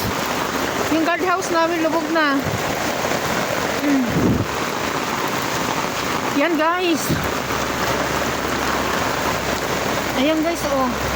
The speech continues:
Ito yung highway. Highway, guys, oh. Narag-evacuate na. Yan, guys, so kukuha ng mag-evacuate. Maglikas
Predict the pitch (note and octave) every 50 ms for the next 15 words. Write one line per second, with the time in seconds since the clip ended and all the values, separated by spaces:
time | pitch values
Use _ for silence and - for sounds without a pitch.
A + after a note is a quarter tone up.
0 | - - - - C#4+ C#4+ - F4 F4 F4+ F4+ F4 F4 F4 F4 F4+ F4 D#4 D#4 E4
1 | F#4 F#4 D#4 C#4 C4+ A#3+ G3+ - - - - - - - - - - - - -
2 | - - - - - - - - - - - C4+ D4 D#4+ E4 F4 E4+ C4+ E4+ F4
3 | F4+ F4+ F4 - D#4+ D4 C#4 B3+ B3 A#3+ - - - - - - - - - -
4 | - - - - - - - - - - - - - - - - - - B3 C#4
5 | D4+ E4 D4+ C#4+ D#4+ D#4+ D#4 D4+ E4+ E4 F4+ F4 E4+ - E4+ D#4+ D4+ C#4+ C#4 C#4
6 | B3+ - - - - - - - - - - - - - - - - - - -
7 | - - - - - - - - - - - - - - - - - - - -
8 | - - - - - - - - - - - - - - - C4 D4 E4 D#4+ F4+
9 | F#4+ F#4 - F4+ E4 F4+ F4 - E4+ G4+ F4+ F4+ F4 F4+ F4+ F#4 F4 F4 E4 D#4+
10 | E4 E4 C#4+ - E4+ - - - E4 D#4+ D#4 - - - - - - - - -
11 | - - - - - - - - - - - - - - - - - - - -
12 | - - - - - - - - - - - - - - - - - - - -
13 | - - - - - - - - - - - - - - - - - - - -
14 | - - - - - - - - - - - - - B2+ - - - - - -
15 | - - - - - - - - B3+ A#3+ C4 D#4+ F4 - E4 F#4 F4+